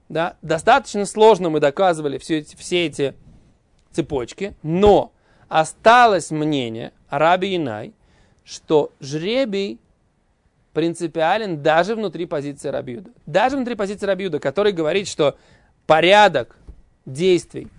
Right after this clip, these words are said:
в белых одеждах может меняться, необходимость, необходимость делать, бросать жребий всё равно остаётся. Как,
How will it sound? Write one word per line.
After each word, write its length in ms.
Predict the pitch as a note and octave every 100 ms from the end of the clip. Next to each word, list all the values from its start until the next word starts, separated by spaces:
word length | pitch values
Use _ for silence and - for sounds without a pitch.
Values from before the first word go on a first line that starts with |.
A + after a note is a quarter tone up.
| - - - _
в 160 | C#3+ C3
белых 360 | F3+ F#3+ F#3+
одеждах 520 | E3 D3+ D#3+ B2+ B2 -
может 340 | D3 D#3 C3
меняться, 540 | C3 B2 B2 E3+ A3+ C4 _ _ _ _ _ _ _ _ _
необходимость, 1500 | D#3 F#3 G3 F#3+ - G#3+ G3+ E3 A3 D4+ C4 D#3+ - - - _
необходимость 1300 | E3+ F3+ G#3+ C#4 D4 - G#3+ G3 G#3+ A3+ D3+ - - _ _ _
делать, 720 | - C#3 D3+ G#3+ F#3+ B2+ - - _ _ -
бросать 520 | D3+ E3 - G#3 E3
жребий 420 | D3+ A3 G#3 -
всё 180 | - E3+
равно 200 | E3 F3
остаётся. 500 | D#3+ D3+ B2+ A#2+ _ _
Как, 240 | - F3+